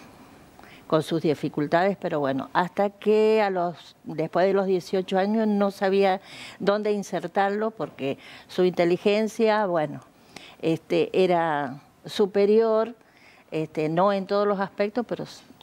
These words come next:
ya estaba guiado como para que hacer más. Tampoco para una escuela secundaria.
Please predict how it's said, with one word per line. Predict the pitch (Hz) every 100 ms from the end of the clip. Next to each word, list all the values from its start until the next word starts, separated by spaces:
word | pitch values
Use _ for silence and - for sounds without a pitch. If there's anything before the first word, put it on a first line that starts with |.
| -
ya | 170
estaba | 180 - 185 190 202 - - - - - - - - -
guiado | 165 175 175 180 202
como | 190 165 165
para | - 156 143 151
que | - 156 160 - - _ - -
hacer | - 175 190 185
más. | 175 131 - - _ - - - - -
Tampoco | 175 165 208 233
para | 220
una | 196
escuela | 208 202
secundaria. | 190 196 220 302 240